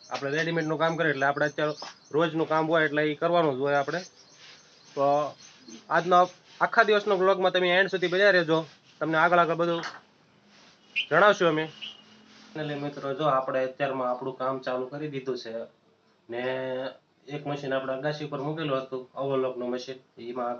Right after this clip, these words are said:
કચરો બહુ થાય ને એના લીધે આખું ઘર ભરાઈ જતું હોય એટલે છે ને અગાસીમાં મૂકેલું છે માથે રૂમમાં. ને આપણે અત્યારમાં ઓવરલોક મારવા આવ્યા છીએ.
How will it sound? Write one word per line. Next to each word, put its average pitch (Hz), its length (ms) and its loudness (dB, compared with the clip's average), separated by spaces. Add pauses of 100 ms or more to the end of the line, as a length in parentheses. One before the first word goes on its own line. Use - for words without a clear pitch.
કચરો 147 300 -8
બહુ 143 220 -4
થાય 156 180 -2
ને 120 100 -6 (140)
એના 123 240 -10
લીધે 127 160 -6
આખું 131 320 -6 (580)
ઘર 135 180 -2
ભરાઈ 147 280 2
જતું 123 220 -4
હોય 117 140 -4
એટલે 123 180 -6
છે 160 100 -10
ને 147 100 -2
અગાસીમાં 139 500 -4
મૂકેલું 117 320 -8
છે 127 180 -12
માથે 123 300 -4
રૂમમાં. 127 360 -6 (760)
ને 110 80 -12
આપણે 123 280 -4
અત્યારમાં 127 360 -4
ઓવરલોક 135 260 -2
મારવા 131 300 -2
આવ્યા 131 260 -2
છીએ. 117 200 -10